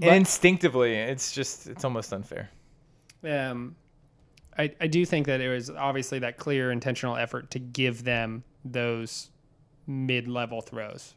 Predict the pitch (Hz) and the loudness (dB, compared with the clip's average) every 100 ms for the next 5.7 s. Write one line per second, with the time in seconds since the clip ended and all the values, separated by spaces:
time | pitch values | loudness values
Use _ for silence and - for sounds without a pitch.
0 | - 123 120 117 110 120 120 135 123 120 | -10 -6 -2 -4 -4 -6 -6 -8 -6 -6
1 | 120 117 127 123 123 127 120 120 - - | -4 -6 -4 -4 -4 -4 -4 -6 -12 -20
2 | - - _ 123 117 123 117 - 123 117 | -20 -20 _ -8 -6 -6 -8 -8 -8 -8
3 | 113 117 113 113 113 113 107 110 - 120 | -6 -6 -6 -6 -6 -8 -8 -10 -12 -6
4 | 120 113 110 113 143 139 135 131 131 - | -6 -6 -8 -6 -2 0 0 -2 -4 -4
5 | 139 135 127 127 151 131 | 0 2 0 -2 -6 -6